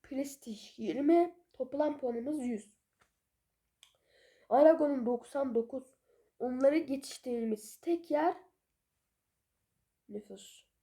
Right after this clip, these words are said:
Ekonomik puan işte, pardon. Ya bizim biriyle ittifaklık imzalamamız lazım. Avusturya,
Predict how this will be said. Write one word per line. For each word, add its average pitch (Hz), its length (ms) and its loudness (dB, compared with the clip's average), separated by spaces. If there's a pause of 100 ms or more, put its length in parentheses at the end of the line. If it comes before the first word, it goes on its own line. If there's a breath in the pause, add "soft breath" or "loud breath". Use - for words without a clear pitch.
(220)
Ekonomik 220 500 -8
puan 196 340 -14
işte, - 220 -20
pardon. 196 280 -20 (1200)
Ya 226 440 -2
bizim 226 640 -10
biriyle 240 320 -6
ittifaklık 233 600 -14
imzalamamız 226 760 -6
lazım. 202 460 -8 (840)
Avusturya, 202 580 -6